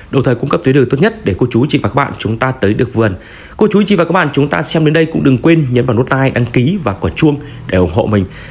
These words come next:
Thao tác này thì mất của cô chú, anh chị và các bạn chúng ta chỉ một đến hai giây thôi. Nhưng nhờ có thao tác này thì cô chú, anh chị và các bạn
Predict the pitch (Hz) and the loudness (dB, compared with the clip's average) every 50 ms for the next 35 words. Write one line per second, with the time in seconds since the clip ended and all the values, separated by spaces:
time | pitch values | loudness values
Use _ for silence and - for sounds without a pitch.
0 | - - - - - - - - - - 175 170 226 208 - 135 - 190 - - | -18 -6 -4 -2 0 0 2 0 2 2 2 2 2 0 0 0 0 0 2 4
1 | 151 165 202 - - - 156 151 - - 175 - - - 107 104 - 123 147 143 | 2 2 2 2 0 -2 -4 -2 -2 -2 -4 -2 -2 -2 -4 -2 0 0 0 0
2 | 123 110 - - 110 113 - 147 139 127 - - 90 90 90 87 - - 113 123 | -2 -4 -2 -2 -2 -2 -2 -4 -4 -2 -2 -2 -2 -2 -2 -2 -2 -4 -2 -2
3 | 135 107 139 131 - 143 147 135 131 - - - - - - - - - 147 143 | 0 0 0 0 2 2 2 2 2 -2 -10 -18 -20 -20 -20 -20 -2 0 2 4
4 | 147 135 131 113 107 - - 104 139 135 160 160 165 143 131 120 117 - 117 107 | 4 4 4 2 2 0 -2 -2 -2 -2 0 0 2 2 2 2 2 0 0 0
5 | 131 131 - 110 117 165 180 147 131 - 156 - - - 104 - 123 143 143 | 0 0 2 2 2 2 2 0 0 2 0 0 2 0 -4 -2 0 0 0